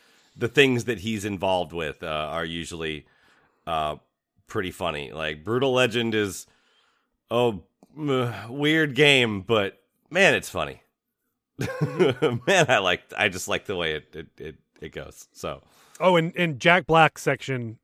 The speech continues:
Speaker 2: in Psychonauts two is also phenomenal.
Speaker 1: Yeah.
Speaker 2: Um, the, the way that they, they talk about the senses and how they, hey, it, oh God, it's, mm, it's so good. It's just so good. <laughs>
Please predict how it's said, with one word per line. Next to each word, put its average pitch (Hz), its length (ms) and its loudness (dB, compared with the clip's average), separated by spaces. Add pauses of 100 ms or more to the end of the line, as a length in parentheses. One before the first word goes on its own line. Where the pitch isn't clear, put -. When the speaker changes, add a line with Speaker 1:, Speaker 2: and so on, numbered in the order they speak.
(140)
Speaker 2:
in 131 220 -2
Psychonauts 123 480 -4
two 127 160 0
is 113 100 -4
also 117 280 -4
phenomenal. 113 520 -8 (280)
Speaker 1:
Yeah. 120 480 0
Speaker 2:
Um, 104 260 -10 (200)
the, 127 300 -6
the 117 180 -2
way 143 280 4
that 131 160 0
they, 131 220 0 (120)
they 131 120 0
talk 139 260 0
about 127 160 -2
the 120 80 -8
senses 113 640 -6 (420)
and 120 480 -10 (240)
how 143 360 4
they, 131 260 0
hey, 131 220 -2 (180)
it, 147 240 -6
oh 139 400 0
God, 135 380 -6
it's, - 380 -16
mm, 180 400 -4 (580)
it's 190 120 0
so 175 160 8
good. 143 300 2
It's 202 180 4
just 175 160 4
so 143 160 2
good. 120 280 -2 (260)
<laughs> 233 140 4